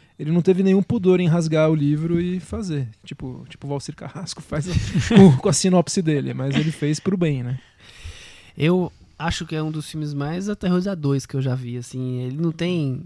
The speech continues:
Speaker 2: sustos, ele vai te dando medo mesmo. Ele vai te prendendo. Como o Kubrick consegue milimetricamente construir tantas cenas inesquecíveis, eu acho que é, é surpreendente, assim. Então,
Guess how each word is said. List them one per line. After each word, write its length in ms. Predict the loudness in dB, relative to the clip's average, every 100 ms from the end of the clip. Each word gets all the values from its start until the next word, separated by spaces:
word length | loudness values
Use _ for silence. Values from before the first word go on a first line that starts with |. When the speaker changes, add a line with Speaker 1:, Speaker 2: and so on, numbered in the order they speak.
| -16
Speaker 2:
sustos, 540 | -12 -6 -4 -6 -10 -6
ele 100 | -4
vai 80 | -4
te 80 | -4
dando 320 | -6 -6 -8 _ -12
medo 500 | -4 2 4 2 0
mesmo. 400 | -2 -4 -4 -6
Ele 140 | -6 -6
vai 280 | -4 -6
te 180 | -6 -8
prendendo. 720 | 0 0 0 -2 -2 -4 -8 -10
Como 220 | -6 -4
o 20 | -4
Kubrick 440 | -2 2 2 0
consegue 680 | -6 -4 -6 -4 -4 -4 -6 -14 -20 -20 _
milimetricamente 1080 | -4 -2 0 0 -2 -2 -2 0 2 0 -4
construir 880 | -8 -8 -4 -2 0 0 -2 -4 -6 _ _ _ _ _ _ -6
tantas 340 | 0 0 0 0
cenas 260 | 0 0
inesquecíveis, 800 | 0 -4 -4 -8 -6 -6 -2 -2
eu 160 | -2 -2
acho 240 | -2 -4
que 140 | -8 -6
é, 560 | -6 -6 -8 -8 -10 -12
é 180 | -16 -20 -16
surpreendente, 800 | -6 -4 0 0 0 -2 -2 -6
assim. 320 | -8 -6 -4
Então, 480 | -6 -8 -8 -8 -10